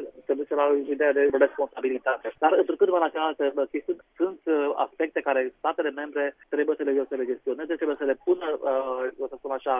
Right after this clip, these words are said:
în, uh, să le ancoreze în teren și, uh, da, când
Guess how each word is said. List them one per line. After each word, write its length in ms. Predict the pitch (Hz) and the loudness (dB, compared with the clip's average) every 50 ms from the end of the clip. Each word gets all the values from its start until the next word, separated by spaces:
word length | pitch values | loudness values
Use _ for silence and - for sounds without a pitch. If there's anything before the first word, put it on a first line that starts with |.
| 127 131 | -2 -2
în, 60 | 127 127 127 | -4 -4 -4
uh, 140 | 123 123 120 120 - | -4 -4 -6 -8 -6
să 80 | - 139 | 0 2
le 60 | 135 | 2
ancoreze 420 | 135 127 - 143 160 143 147 147 - | 2 4 2 2 2 2 2 0 -2
în 160 | 170 165 165 | -4 -6 -2
teren 380 | - 147 131 127 139 170 190 190 180 - - - | 2 4 4 6 4 4 2 0 -4 -8 -12 -12
și, 360 | - - 190 196 196 190 180 180 | -6 -4 -4 -4 -2 -4 -4 -4
uh, 340 | 165 - 156 147 143 143 139 135 147 156 | -4 -2 -2 0 0 0 -2 -2 0 2
da, 200 | 151 131 120 107 - | 2 2 0 -2 -6
când 140 | - 170 156 | -10 -10 -10